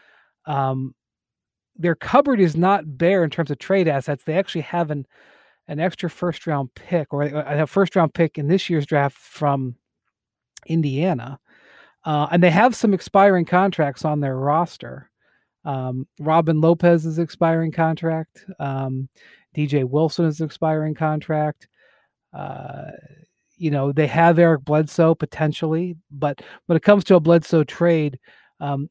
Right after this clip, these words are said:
if you're gonna move a guy like Eric Bledsoe, what you get back, the guy's gotta be as good or better. If you're gonna trade a guy like that, you have to really try to do it in an upgrade. But we are coming to a time where there could be some teams who want to get some payroll off their books. Um,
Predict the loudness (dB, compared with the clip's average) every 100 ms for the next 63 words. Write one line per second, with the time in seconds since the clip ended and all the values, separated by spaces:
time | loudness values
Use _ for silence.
0 | -8 -2 0 2 4 4 4 2 0 0
1 | -2 -2 0 -2 -2 -2 -2 -2 -8 _
2 | _ _ -2 -2 -2 -2 -2 0 0 0
3 | -2 0 0 2 0 0 -2 -4 0 -2
4 | -2 -2 0 0 -2 -2 -4 -14 _ _
5 | _ _ _ -4 -2 -2 2 2 4 2
6 | 0 0 -4 -4 -4 -6 -8 -6 0 0
7 | 0 0 0 -2 0 0 0 -2 -2 -4
8 | -4 -6 -10 -12 -10 -8 -8 -10 -20 -20
9 | _ _ 2 4 4 4 6 6 4 2
10 | 2 2 4 4 2 -2 -2 -2 -2 -4
11 | -4 -4 -2 -6 -4 -4 -6 -10 -10 -8
12 | -10 -6 -4 -4 -4 -6 -4 0 0 -2
13 | -12 -12 -10 -12 -12 -14 -20 -20 _ _
14 | _ _ _ _ -4 0 0 0 -4